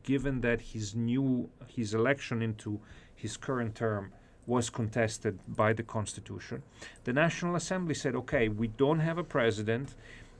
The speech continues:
and by the powers vested in the National Assembly by the Constitution,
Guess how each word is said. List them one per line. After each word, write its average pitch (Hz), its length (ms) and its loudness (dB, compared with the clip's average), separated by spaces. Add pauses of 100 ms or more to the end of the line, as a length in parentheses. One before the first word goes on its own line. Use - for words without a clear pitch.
and 110 260 0
by 147 240 8
the 147 100 0
powers 135 460 2
vested 127 580 0
in 143 160 -2
the 135 100 2
National 127 400 -2
Assembly 113 440 -2
by 110 220 2
the 107 260 -2 (640)
Constitution, 123 880 -4